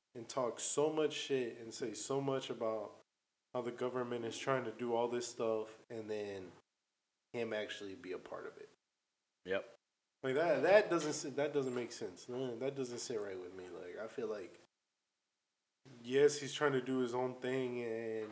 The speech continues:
Speaker 1: you know, trying to, like, help people out and wake them up and shit like that, but I don't think he's personally involved. 'Cause why, why would, if he's involved and he's with them,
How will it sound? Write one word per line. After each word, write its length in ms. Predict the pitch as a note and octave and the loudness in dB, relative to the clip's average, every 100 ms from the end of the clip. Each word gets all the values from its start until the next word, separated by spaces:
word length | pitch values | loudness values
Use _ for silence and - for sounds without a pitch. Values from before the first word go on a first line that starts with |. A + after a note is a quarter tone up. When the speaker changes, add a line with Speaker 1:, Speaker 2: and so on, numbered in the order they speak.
| A2+ | -6
Speaker 1:
you 80 | A2 | -6
know, 120 | G#2 | -8
trying 280 | - A#2 G#2+ | -6 -6 -6
to, 160 | - A2+ | -6 -6
like, 320 | G2+ G2 F#2+ | -6 -6 -8
help 220 | A#2+ A2+ B2+ | -4 -4 -6
people 300 | A2+ A2 G#2+ | -6 -2 0
out 300 | G#2+ G#2+ G#2 | 0 -2 -4
and 100 | F#2+ F#2+ - G#2 | -10 -14 -16 -6
wake 300 | A2+ A2+ A2+ | -4 -4 -6
them 200 | G#2 G#2+ | -6 -2
up 280 | A2 A2 | -2 -4
and 100 | G#2 G2+ | -6 -8
shit 180 | A2 | -8
like 180 | G2+ G2+ | -8 -8
that, 180 | G2 F#2+ | -6 -6
but 100 | - | -4
I 100 | A#2+ | -2
don't 180 | E3+ C#3 | -2 -2
think 180 | A#2 G2+ | -4 -6
he's 220 | - G2+ | -8 -14
personally 480 | - - G2+ - F2+ F2 E2 | -14 -8 -8 -6 -10 -12 -8
involved. 380 | F2+ D#2+ - - - - - _ _ _ _ _ _ _ - - - - - - - - _ _ _ - - | -8 -8 -10 -16 -20 -20 -20 _ _ _ _ _ _ _ -20 -20 -20 -16 -16 -16 -20 -20 _ _ _ -20 -2
'Cause 180 | C#3+ A#2+ | 0 4
why, 340 | B2+ E3 D#3+ | 8 10 10
why 380 | D3 C3 D#3 F#3 | 8 6 8 10
would, 440 | F#3 F3+ E3+ D3+ E3 | 10 8 6 6 4
if 180 | F3 F3 | 0 2
he's 220 | A3+ A3+ | 0 6
involved 560 | G3 D3 D3+ D#3 C#3+ C#3 | 6 8 8 10 8 6
and 140 | C3 | 2
he's 240 | C3 C#3 B2+ | 0 0 -2
with 320 | A#2+ C#3+ C#3+ | 4 4 4
them, 160 | A2 | -2